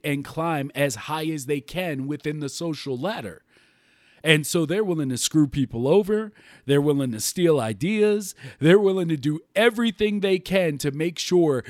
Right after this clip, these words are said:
that you can't catch up with them and that they go as high as they can. This all goes away with the absence of time, in, in my opinion.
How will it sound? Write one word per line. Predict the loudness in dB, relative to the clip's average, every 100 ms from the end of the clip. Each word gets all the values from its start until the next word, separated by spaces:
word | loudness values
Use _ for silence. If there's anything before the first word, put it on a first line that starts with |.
| -8
that | -4 -4
you | -6 0 0 2
can't | 0 0 -2
catch | -4 -4 -4 -4
up | -4 -4
with | -6
them | 0 0 -2
and | -2 -2 -2
that | -4
they | -2 -2
go | -2 -2 0
as | -2
high | -6 -10 -8
as | -8 -6
they | -6
can. | -6 -6 -8 -10 -20 -20 -16
This | 2 4 4 -2
all | -2 2 2 2 0 -4 -12 0
goes | 4 4 4
away | 0 2 2 0 -8 -16 _ _ _ _ _ _ _ _ _ _ _ _ _ _ _ _ _
with | 0 0
the | 2 2
absence | 2 -2 -4 -6
of | -10
time, | -10 -8 -8 -12 _ _ _ _ _ _ _ _ _
in, | 0 0 0 2
in | 2
my | 4 0 -2
opinion. | -2 -4 -4 -8